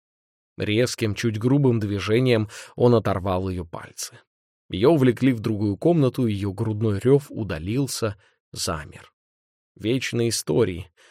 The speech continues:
сказала Соня, провожая Мартына в прихожую. Мартын надел макинтош. Макинтош был сложный, и для устройства пояска требовалось некоторое время. «Заходи как-нибудь вечерком», —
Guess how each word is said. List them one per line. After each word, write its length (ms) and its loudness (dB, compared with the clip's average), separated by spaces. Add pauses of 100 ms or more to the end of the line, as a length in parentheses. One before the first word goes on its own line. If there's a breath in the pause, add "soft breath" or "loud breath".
(120)
сказала 460 -6
Соня, 400 2
провожая 500 -2
Мартына 460 -4
в 80 -20
прихожую. 540 -12 (640)
Мартын 400 -2
надел 280 4
макинтош. 680 -6 (340 loud breath)
Макинтош 540 2
был 200 0
сложный, 800 0 (260 loud breath)
и 80 -6
для 160 -4
устройства 760 0
пояска 600 -2
требовалось 720 0
некоторое 480 -6
время. 360 -12 (960)
«Заходи 420 -2
как-нибудь 500 -4
вечерком», — 600 -2